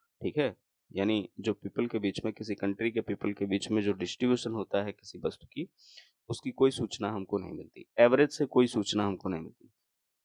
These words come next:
ठीक। एग्जांपल के तौर पे हम अगर देखें,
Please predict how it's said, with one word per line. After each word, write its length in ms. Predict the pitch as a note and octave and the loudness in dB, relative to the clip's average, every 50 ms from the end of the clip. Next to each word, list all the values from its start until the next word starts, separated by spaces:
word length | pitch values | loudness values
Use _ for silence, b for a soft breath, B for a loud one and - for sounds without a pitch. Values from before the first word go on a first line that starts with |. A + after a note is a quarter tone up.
| _ - | _ -10
ठीक। 140 | B2 A#2 _ _ _ _ _ _ _ _ _ - | -10 -10 _ _ _ _ _ _ _ _ _ -6
एग्जांपल 460 | - A2 G#2+ A#2+ A#2 A2+ A#2+ C3+ C3+ | -4 -2 2 2 2 2 0 -2 -4
के 120 | C3+ C#3+ C3 | -2 -4 2
तौर 200 | C#3 B2+ B2 A#2+ | 4 4 4 4
पे 160 | - - B2+ | 2 -4 -4
हम 160 | B2+ A#2+ G#2+ | -2 -4 -8
अगर 300 | - - G2+ G2+ G#2 G#2+ | -8 -8 -6 -6 -6 -4
देखें, 400 | G2+ G2 G2 F#2 - - F#2 - | -4 -4 -4 -4 -4 -6 -6 -6